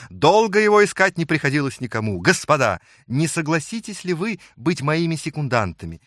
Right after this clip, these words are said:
До вечера ещё часа четыре. Можем драться сегодня!» Сайм отвесил вполне изящный поклон. «Маркиз», сказал он, «ваш поступок достоин вашей славы и вашего рода.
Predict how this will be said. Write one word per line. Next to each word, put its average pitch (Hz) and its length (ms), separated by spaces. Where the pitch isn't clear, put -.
До 113 160
вечера 123 340
ещё 135 220
часа 151 260
четыре. 175 440
Можем 170 400
драться 127 380
сегодня!» 85 680
Сайм 180 540
отвесил 117 520
вполне 104 520
изящный 95 580
поклон. 82 480
«Маркиз», - 720
сказал 90 380
он, 82 140
«ваш 131 300
поступок 143 560
достоин 123 440
вашей 117 300
славы 175 420
и 123 80
вашего 107 420
рода. 80 360